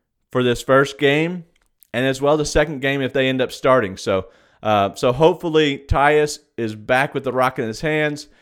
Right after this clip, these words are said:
and he has Brandon Clark to run off of, um, and, and just making sure he gets up and down the floor. So,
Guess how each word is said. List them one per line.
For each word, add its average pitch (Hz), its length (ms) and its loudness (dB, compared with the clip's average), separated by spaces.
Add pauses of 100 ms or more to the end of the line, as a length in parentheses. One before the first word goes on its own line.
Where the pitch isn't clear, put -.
(180)
and 123 80 -8
he 147 180 0
has 143 340 0
Brandon 120 340 -2
Clark 127 320 0
to 123 100 -8
run 113 200 -2
off 117 260 0
of, 113 360 0 (420)
um, 95 420 -2
and, 101 200 -6
and 104 140 -4
just 107 140 -8
making 117 300 -4
sure 110 220 -2
he 117 140 -4
gets 107 300 -6
up 104 140 -2
and - 80 -10
down 101 120 -4
the 95 80 -6
floor. 101 280 -2
So, 101 280 -6